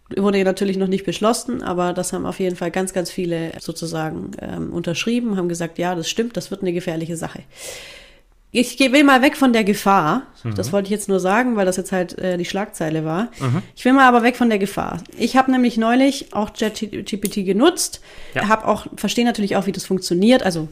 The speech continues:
Speaker 1: in der Anwendung, ne, kann es anwenden
Speaker 2: Mhm.
Speaker 1: und habe, ich weiß gar nicht, wo das war, ich glaub, das war in irgendeinem Wirtschaftsmagazin, eine Auflistung von verschiedenen Webseiten gesehen, die, so wie Chat G P T auch, dir eine gewisse Aufgabe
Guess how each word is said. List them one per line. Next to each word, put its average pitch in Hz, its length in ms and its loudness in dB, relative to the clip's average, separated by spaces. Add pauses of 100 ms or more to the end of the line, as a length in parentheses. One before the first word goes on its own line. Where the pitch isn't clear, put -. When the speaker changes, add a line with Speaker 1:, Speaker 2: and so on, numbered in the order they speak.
(140)
Speaker 1:
in 196 100 0
der - 120 0
Anwendung, 226 640 2 (100)
ne, 196 180 0
kann 190 200 -2
es 170 100 -4
anwenden 220 560 0
Speaker 2:
Mhm. 233 60 -2 (360)
Speaker 1:
und 196 380 2
habe, 220 720 2
ich - 140 -18
weiß 196 180 -6
gar 202 80 -2
nicht, 190 160 -4
wo 175 60 -4
das 175 240 -6
war, 220 200 -6
ich - 140 -12
glaub, 196 200 -4
das - 180 -8
war 185 160 -2
in 185 80 -2
irgendeinem 202 320 -2
Wirtschaftsmagazin, 196 920 -2 (480)
eine 202 320 4
Auflistung 226 840 4 (260)
von 214 200 2
verschiedenen 214 460 2
Webseiten 170 560 2
gesehen, 170 460 2 (300)
die, 294 500 4
so 220 260 0
wie 208 80 0
Chat 202 280 -2
G 202 140 -4
P 175 100 -2
T 180 220 -2
auch, 226 340 6 (420)
dir 262 320 6
eine 214 160 4
gewisse 220 400 2
Aufgabe 196 540 0